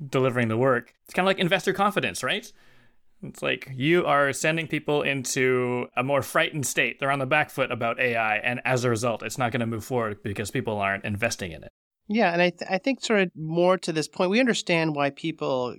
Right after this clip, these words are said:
Speaker 2: sort of get caught up in this promise, because a lot of the problems, the harder problems that we try to solve, really are dependent on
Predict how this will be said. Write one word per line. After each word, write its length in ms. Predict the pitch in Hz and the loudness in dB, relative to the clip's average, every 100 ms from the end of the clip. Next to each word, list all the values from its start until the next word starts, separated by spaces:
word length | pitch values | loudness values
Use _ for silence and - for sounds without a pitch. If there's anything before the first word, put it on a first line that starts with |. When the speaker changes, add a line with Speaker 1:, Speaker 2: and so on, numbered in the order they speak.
| - | -6
Speaker 2:
sort 160 | 160 | -4
of 80 | 139 | -4
get 180 | 131 120 | -6 -8
caught 260 | - 151 | 0 2
up 240 | 143 139 - | 4 2 0
in 80 | 131 | -6
this 200 | 127 120 | -6 -8
promise, 560 | - - 175 170 123 - | -6 2 4 4 0 -4
because 720 | 143 139 - 151 135 131 - | -8 -8 -2 0 0 -2 -6
a 60 | 143 | -2
lot 180 | 170 220 | 2 4
of 80 | 240 | 2
the 60 | |
problems, 680 | 170 - 165 160 180 220 190 | -2 0 4 4 4 0 0
the 80 | 151 | -4
harder 640 | - 175 185 196 180 143 | -2 2 4 4 4 0
problems 640 | - 147 120 127 165 180 | 0 2 2 2 -2 -4
that 80 | 156 | -6
we 80 | 147 | -8
try 180 | - 160 | -2 -2
to 80 | |
solve, 320 | 151 175 160 156 | 0 2 2 2
really 280 | 165 247 269 | 0 2 2
are 260 | - 175 226 | 2 4 4
dependent 640 | 180 160 170 170 156 135 - | 2 0 2 4 2 0 -2
on 360 | 131 135 131 | 0 0 -2